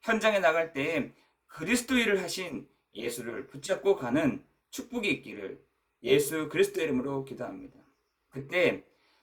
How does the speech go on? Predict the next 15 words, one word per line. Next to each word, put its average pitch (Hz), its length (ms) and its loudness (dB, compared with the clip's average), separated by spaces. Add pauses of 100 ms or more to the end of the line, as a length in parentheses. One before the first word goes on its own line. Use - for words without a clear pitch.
그리스도의 208 760 4
영 147 220 4
성령이 175 800 0 (640)
여러분과 120 640 6
함께, 131 500 -6 (800)
그리스도의 202 640 6
영 185 160 4
성령이 233 840 6 (300)
여러분 226 420 8
안에, 160 260 4
여러분 202 460 4
안에서 135 680 2 (260)
그리스도 185 480 2
일을 135 400 4
하시는 98 440 -4